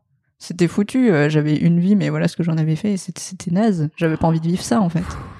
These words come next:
Speaker 2: dix-sept ans.
Speaker 1: Ouais. Dix-sept ans, et tu te dis, euh, <laughs> c'est foutu.
Speaker 2: Ouais, non, mais c'est pas
Speaker 1: On jette
Speaker 2: foutu.
Speaker 1: tout.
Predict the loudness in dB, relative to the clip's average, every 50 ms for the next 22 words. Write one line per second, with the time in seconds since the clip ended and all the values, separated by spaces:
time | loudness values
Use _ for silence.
0 | -20 _ -20 -20 -20 -20 -20 -20 -20 -20 -20 -20 -20 -20 -20 -20 -20 -14 -6 -4
1 | -2 -2 -2 -4 -6 -12 -8 -4 0 2 2 2 2 2 2 2 2 2 2 0
2 | -2 -4 -4 -2 0 0 2 0 -2 0 0 0 0 2 0 -2 -2 -4 -6 -8
3 | -10 -10 _ -10 -6 -6 -4 0 2 2 2 2 -2 -4 -4 -4 -4 -2 0 2
4 | 2 2 2 2 2 2 2 2 0 0 -4 -8 -12 -14 -20 -20 -20 -20 -20 _
5 | _ -12 -4 -2 -2 0 0 0 0 0 -4 -6